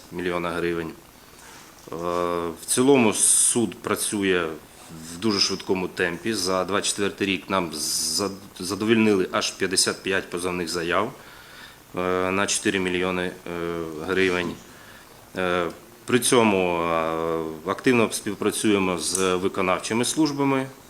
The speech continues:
За двадцять четвертий рік, зокрема, тільки нашим Славутицьким відділом Державної виконавчої служби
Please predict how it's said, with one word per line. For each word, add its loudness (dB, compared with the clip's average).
За -4
двадцять 0
четвертий 0
рік, 0
зокрема, 2
тільки -6
нашим 0
Славутицьким -4
відділом -4
Державної -2
виконавчої -4
служби -6